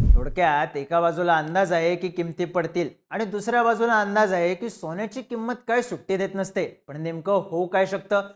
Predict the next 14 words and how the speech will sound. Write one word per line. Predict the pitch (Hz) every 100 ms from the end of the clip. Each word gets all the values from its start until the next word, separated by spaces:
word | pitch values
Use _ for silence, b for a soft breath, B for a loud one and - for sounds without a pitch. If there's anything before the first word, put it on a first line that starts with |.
| _ -
तर | 254
सोन्याचे | 240 220 214 220 226
भाव | 214 165 185
सध्या | 196 170 156 214
तरी | 202 156
चढेच | 175 170 151 175
राहू | 180 175
शकतात. | 175 185 - 160 - -
याचं | -
पहिलं | - 127 170
कारण | 214 208 208
म्हणजे | 202 196 190 185 - _ _
ट्रेड | 190 190
वॉर. | 185 175